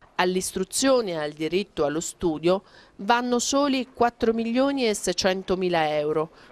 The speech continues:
così come Cenerentola e il turismo, che prende solo tre milioni e seicentomila euro.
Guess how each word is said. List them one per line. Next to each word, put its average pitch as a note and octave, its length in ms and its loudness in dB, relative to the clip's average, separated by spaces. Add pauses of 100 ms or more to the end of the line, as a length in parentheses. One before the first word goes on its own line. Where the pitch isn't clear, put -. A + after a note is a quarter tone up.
(120)
così A3+ 540 2
come D3 240 -4
Cenerentola F3+ 720 0
e D3+ 40 2
il D#3+ 120 -8
turismo, F3 720 -2
che C#4 140 -4
prende F3+ 580 -2
solo C#4+ 580 0
tre C4 200 0
milioni A3+ 520 0
e A3+ 80 0
seicentomila F3+ 920 -2
euro. B2+ 300 -4